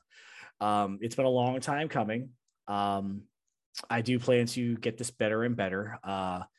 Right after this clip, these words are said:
I am out of <laughs> practice badly. So, but yeah, um, follow Hardev and myself on Twitter. You can catch Hardev at, at Hardev Lad on Twitter. You can catch me at, at Matthew S Estevez.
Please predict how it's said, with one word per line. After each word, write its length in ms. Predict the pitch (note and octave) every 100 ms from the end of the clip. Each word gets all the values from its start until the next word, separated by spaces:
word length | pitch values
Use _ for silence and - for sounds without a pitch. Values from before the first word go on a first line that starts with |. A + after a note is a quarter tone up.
| _ - - - G#2
I 140 | G#2+
am 160 | A2 A2+
out 160 | A2
of 80 | B2
<laughs> 80 | -
practice 400 | - - C#3 -
badly. 640 | - G2 G2+ G2 F2+ G2+ - - - - -
So, 540 | - A#2 G#2 G2+ G2+ _ _
but 160 | B2+ C3
yeah, 260 | D3+ G3 A#2+ -
um, 420 | B2 A2 G#2+ G#2 G#2+
follow 460 | B2+ B2+ D3 D#3 D3
Hardev 320 | - C3+ C3 C3+
and 100 | C3+
myself 500 | B2+ - A2+ A#2+ C3
on 100 | B2+
Twitter. 260 | A2+ G2+
You 120 | A2
can 80 | A2+
catch 320 | - A#2+ A2+
Hardev 420 | - A#2 B2 D3+ - - - - -
at, 220 | G#2+ G2+ -
at 180 | A2+ G#2+
Hardev 420 | - A#2 G#2 G#2
Lad 360 | G#2 F#2+ G#2+ D3+ - _ _ _ _ -
on 140 | G#2
Twitter. 400 | - G#2 A#2 - _ - - - -
You 140 | A#2+ A2
can 120 | A2+
catch 300 | B2+ A#2+ -
me 160 | A#2+
at, 160 | A#2 A#2
at 180 | A2+ G#2
Matthew 400 | G#2+ G#2+ B2 A#2+
S 260 | G#2 - -
Estevez. 640 | A2 - G#2 G#2 - -